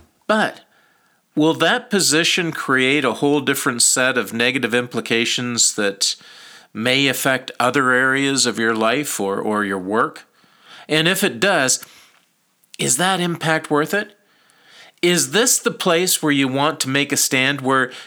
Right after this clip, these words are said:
you tell the world, "No, I'm not going to participate"?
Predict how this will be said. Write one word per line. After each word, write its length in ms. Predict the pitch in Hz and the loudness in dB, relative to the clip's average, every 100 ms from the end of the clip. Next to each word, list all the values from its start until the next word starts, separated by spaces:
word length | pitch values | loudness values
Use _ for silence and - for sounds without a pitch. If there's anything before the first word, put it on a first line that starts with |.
| - | -4
you 160 | 147 143 | -2 0
tell 300 | 165 175 170 | 2 0 2
the 80 | |
world, 420 | 143 151 147 143 - | 2 2 0 -2 -4
"No, 380 | 240 277 175 123 | 0 2 2 0
I'm 160 | 208 | 0
not 220 | 269 285 | -2 -2
going 260 | 294 294 277 | 0 0 0
to 80 | 175 | -2
participate"? 840 | - - 110 - 95 101 85 - | -4 -4 -2 -2 -4 -8 -8 -12